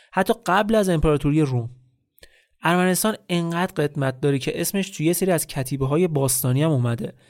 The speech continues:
یه وقت فکر نکنید که یه قوم و قبیلهٔ کوچیک و بینام و نشونن. بعد از گسترش امپراتوری عثمانی و تصرف سرزمین‌های ارمنی نشین،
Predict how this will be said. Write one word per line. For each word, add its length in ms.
یه 60
وقت 140
فکر 160
نکنید 320
که 100
یه 200
قوم 320
و 40
قبیلهٔ 440
کوچیک 460
و 100
بینام 300
و 60
نشونن. 400
بعد 160
از 160
گسترش 640
امپراتوری 720
عثمانی 580
و 100
تصرف 640
سرزمین‌های 800
ارمنی 380
نشین، 480